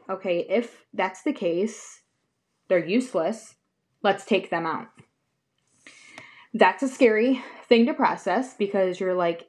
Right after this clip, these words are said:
"No, as a woman, like, I, I want my body. Like, I want my tubes in. I mean, I'm gonna get, I, there's a chance I could get, I could get pregnant one day. Like, I don't need help. I, I'm doing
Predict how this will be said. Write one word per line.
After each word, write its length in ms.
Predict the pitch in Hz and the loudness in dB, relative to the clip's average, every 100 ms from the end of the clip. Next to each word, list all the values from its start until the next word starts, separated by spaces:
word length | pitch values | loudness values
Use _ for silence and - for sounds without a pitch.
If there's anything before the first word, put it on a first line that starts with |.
| - | -10
"No, 240 | 196 208 214 | 0 2 4
as 140 | 196 | 2
a 60 | 180 | -2
woman, 340 | 202 269 240 | 2 2 2
like, 140 | 196 170 | 0 -2
I, 460 | 196 214 233 233 - _ _ _ _ _ - | -2 2 2 0 -6 _ _ _ _ _ 2
I 120 | 233 | 2
want 320 | 226 262 285 - - | 4 0 -2 -10 -2
my 160 | 220 220 | 0 2
body. 420 | 226 311 165 170 | 2 2 -2 -4
Like, 280 | 180 175 - _ _ - | -8 -8 -16 _ _ -2
I 320 | 190 202 226 | 0 4 4
want 440 | 220 202 202 202 226 - _ _ _ _ _ _ | 4 2 0 -2 -6 -16 _ _ _ _ _ _
my 120 | 175 165 | -6 -2
tubes 360 | 254 302 247 | 2 2 4
in. 340 | 269 269 269 254 | 4 6 4 2
I 100 | 180 | -2
mean, 260 | 180 170 165 | -2 -2 -2
I'm 160 | 170 | -2
gonna 140 | 175 165 | -2 -6
get, 180 | 160 - | -10 -8
I, 80 | - - - | -10 -10 0
there's 220 | 214 262 | 4 4
a 60 | 254 | 2
chance 280 | 185 175 | -2 -2
I 60 | 180 | -2
could 160 | - 220 | 2 2
get, 160 | 226 - _ _ - | 2 -2 _ _ 0
I 80 | 277 | 0
could 160 | 381 254 | 2 2
get 160 | 190 | 0
pregnant 380 | - 214 226 127 | 2 2 2 -2
one 180 | 170 165 | -2 -2
day. 240 | 151 107 - | -6 -8 0
Like, 320 | 190 180 - _ _ - _ _ _ _ _ _ _ _ 240 | 0 0 -6 _ _ -20 _ _ _ _ _ _ _ _ 2
I 100 | 269 | 4
don't 220 | 269 233 | 4 4
need 180 | 269 240 | 2 0
help. 380 | 165 151 - | -4 -6 -4
I, 260 | 160 196 214 | -2 0 0
I'm 180 | 220 240 | 0 2
doing 440 | 233 196 190 190 | 4 2 -2 -8